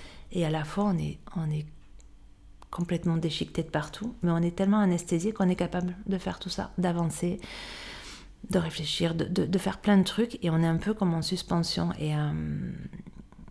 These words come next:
moi, je sais que j'étais carrément dissociée à ce moment-là où, euh, il y a une partie de nous qui œuvre à faire des choses et l'autre partie qui est complètement ailleurs. Et, euh,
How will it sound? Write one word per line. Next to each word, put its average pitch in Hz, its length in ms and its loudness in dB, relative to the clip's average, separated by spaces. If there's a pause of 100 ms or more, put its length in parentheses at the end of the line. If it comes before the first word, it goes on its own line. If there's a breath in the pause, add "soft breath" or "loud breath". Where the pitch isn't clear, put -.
(760)
moi, 170 120 6
je 165 60 0
sais 180 100 0
que 175 60 -4
j'étais 156 260 -2
carrément 160 360 0
dissociée 151 500 0
à 185 40 0
ce - 140 -4
moment-là 160 540 0
où, 156 180 -2
euh, 135 300 -6 (480)
il 180 60 -2
y 160 40 -2
a - 20 0
une 160 100 0
partie 160 260 -2
de 165 120 2
nous 170 140 4
qui - 280 -6
œuvre 165 220 0
à 147 40 -2
faire 151 220 -4
des 143 100 -4
choses 180 360 0 (120)
et 151 120 -2
l'autre 151 180 -2
partie - 340 -8
qui - 140 -10
est - 40 -8
complètement 151 460 -2
ailleurs. 151 360 -2
Et, 151 100 -4
euh, 131 60 -4